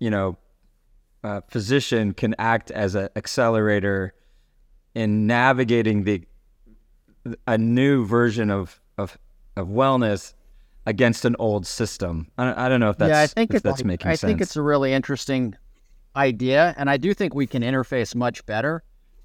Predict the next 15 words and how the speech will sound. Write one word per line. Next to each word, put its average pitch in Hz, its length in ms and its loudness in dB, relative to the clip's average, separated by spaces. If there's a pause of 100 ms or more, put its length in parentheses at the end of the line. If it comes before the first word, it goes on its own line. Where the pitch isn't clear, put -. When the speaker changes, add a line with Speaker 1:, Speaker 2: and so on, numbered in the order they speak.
(120)
Speaker 2:
if, 175 420 0 (1000)
if 139 160 -6
the 151 80 0
government 170 480 2
doesn't 143 300 2
intervene 123 800 -2
and 120 240 -4 (720)
stop 131 460 0
innovation 117 580 0
from 113 220 -4
competing 120 540 0
with 120 200 -2
the 131 80 -4
healthcare 127 440 0
system. 160 420 -4